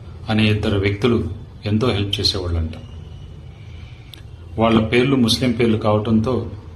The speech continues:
అది హిందువుల పేర్లుగా తను WhatsApp-లో ఫీడ్ చేసుకునే ఈమె రిపీటెడ్గా పాకిస్తాన్లోకి వెళ్ళి రావటం, అలాగే అక్కడ పెద్ద పెద్ద వ్యక్తులతో, ఎంత పెద్ద వ్యక్తులంటే పాకిస్తాన్ యొక్క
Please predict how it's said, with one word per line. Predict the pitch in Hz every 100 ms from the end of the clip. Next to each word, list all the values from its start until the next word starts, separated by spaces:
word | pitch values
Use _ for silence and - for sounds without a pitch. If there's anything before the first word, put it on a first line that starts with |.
| -
అది | 101
హిందువుల | 95 110 120 131
పేర్లుగా | 120 120 110 110 123 90 - - -
తను | 110 101
WhatsApp-లో | 101 104 - 110 113
ఫీడ్ | 110 110 98
చేసుకునే | 104 - 101 95
ఈమె | 92 85 - - - - - - - - - - - - - - - - -
రిపీటెడ్గా | 107 107 135 135 120 120
పాకిస్తాన్లోకి | 120 110 117 - 120 110 107 104
వెళ్ళి | 113
రావటం, | 110 107 107 107 110 - - - - - -
అలాగే | 104 104 107 113 107 - -
అక్కడ | 104 104 95 - - - 120
పెద్ద | 110 123
పెద్ద | 120 120
వ్యక్తులతో, | 107 - 107 95 98 87 - - - - - - - - -
ఎంత | 104 107 117
పెద్ద | 117 123
వ్యక్తులంటే | 117 113 120 110 104 151
పాకిస్తాన్ | - 110 117 127 - 127 117
యొక్క | 110 110 101